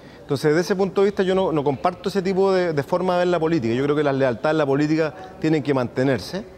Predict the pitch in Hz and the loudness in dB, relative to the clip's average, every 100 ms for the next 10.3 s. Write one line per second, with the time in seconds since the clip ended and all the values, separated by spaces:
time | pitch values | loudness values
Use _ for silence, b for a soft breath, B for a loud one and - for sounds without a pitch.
0 | B B B B - 131 131 160 156 165 | B B B B -2 0 2 0 2 2
1 | 147 156 147 143 165 175 175 175 185 160 | 2 4 2 0 0 0 2 2 2 0
2 | 160 170 151 175 175 160 151 - 101 120 | 0 0 0 2 2 2 0 -2 -4 -2
3 | 160 175 180 185 190 196 185 170 156 156 | 0 0 0 2 2 2 2 0 0 0
4 | 147 175 180 180 160 185 185 151 151 175 | 2 0 2 0 0 0 -2 -2 0 0
5 | 160 139 131 135 147 123 139 117 101 B | 0 -2 -2 -2 0 0 0 0 -4 B
6 | B - 127 - 185 190 165 175 165 143 | B -4 -4 -2 0 0 0 -2 -2 0
7 | 117 - 92 - B B - 190 135 107 | -2 -4 -14 -16 B B 0 2 2 -2
8 | - - - 170 160 131 104 - 113 131 | -6 -18 -4 2 2 2 -2 -8 -2 0
9 | 131 - 156 156 143 151 151 147 127 160 | 0 0 -2 0 -4 -2 -2 -2 -4 -4
10 | 175 110 87 | -4 -6 -8